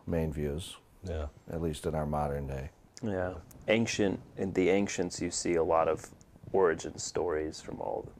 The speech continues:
Speaker 3: the mythological, philosophical, pseudoscientific. You see all kinds of, there's all sorts of explanations. But what they all have in common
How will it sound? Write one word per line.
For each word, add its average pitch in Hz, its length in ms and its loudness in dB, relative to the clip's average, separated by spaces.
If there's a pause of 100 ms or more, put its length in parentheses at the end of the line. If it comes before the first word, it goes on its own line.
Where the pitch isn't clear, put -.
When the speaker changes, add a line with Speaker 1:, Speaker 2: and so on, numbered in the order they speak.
Speaker 3:
the 92 40 -8
mythological, 78 1120 2 (640)
philosophical, 80 1300 4 (840)
pseudoscientific. 87 1400 4
You 90 80 -2
see - 180 2
all 85 120 6
kinds 87 420 -2
of, 85 100 -6
there's 87 200 2
all 90 180 8
sorts 87 420 2
of 87 100 2
explanations. 85 1000 0 (580)
But - 180 8
what 90 180 8
they 95 120 10
all 95 140 10
have 95 200 4
in 82 100 -4
common 110 560 4